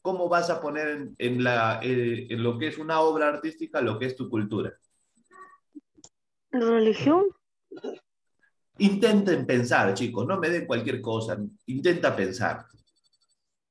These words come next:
Speaker 1: Si estamos hablando de elementos autóctonos y me están diciendo cerámica,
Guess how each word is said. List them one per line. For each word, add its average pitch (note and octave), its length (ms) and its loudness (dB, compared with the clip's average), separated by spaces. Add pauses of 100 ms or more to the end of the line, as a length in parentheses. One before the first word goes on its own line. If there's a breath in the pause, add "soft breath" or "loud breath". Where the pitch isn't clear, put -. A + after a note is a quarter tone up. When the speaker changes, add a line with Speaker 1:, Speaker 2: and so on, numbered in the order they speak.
(520)
Speaker 1:
Si D3+ 80 0
estamos A3+ 380 2
hablando E3 340 2
de C#3+ 80 2
elementos C#3+ 460 -4
autóctonos G2+ 720 -4
y G#2+ 60 -4
me G#2 100 0
están D3 220 0
diciendo A#2+ 420 0
cerámica, F2+ 880 0